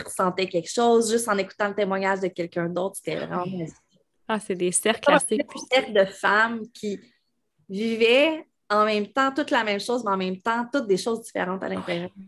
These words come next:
Speaker 2: Oui, mais en même temps, c'est une unité. Tu sais, quelqu'un, justement, va dire quelque chose, tu vas aller ressentir. Là, moi aussi, ça m'est arrivé dans, dans ma retraite dernièrement. On,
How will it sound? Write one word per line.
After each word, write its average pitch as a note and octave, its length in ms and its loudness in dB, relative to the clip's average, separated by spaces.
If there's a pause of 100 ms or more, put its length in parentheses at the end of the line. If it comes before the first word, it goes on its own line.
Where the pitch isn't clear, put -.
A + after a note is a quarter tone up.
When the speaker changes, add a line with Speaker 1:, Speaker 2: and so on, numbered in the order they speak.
(120)
Speaker 2:
Oui, A3+ 300 0
mais B3+ 120 2
en G#3 80 2
même G3 220 -2
temps, A3+ 120 -2
c'est G#3 180 -4
une F#3+ 180 -2
unité. G3 640 -2
Tu A#3 100 -6
sais, A3+ 40 -2
quelqu'un, G#3+ 440 -4
justement, G#3 580 -4 (280)
va G3+ 160 -2
dire G#3 160 -6
quelque F#3+ 220 -4
chose, A#3+ 260 -6
tu G3 100 -10
vas F#3+ 160 0
aller F#3 240 -2 (420)
ressentir. G3+ 600 -4
Là, G#3+ 80 -2
moi G3 160 -2
aussi, F#3+ 120 -10
ça G#3+ 160 -2
m'est F3+ 120 2
arrivé F3 320 -2
dans, E3+ 420 -6
dans E3+ 180 -2
ma E3+ 140 0
retraite F3 460 -4
dernièrement. F#3 640 -2 (720)
On, D#3+ 300 -4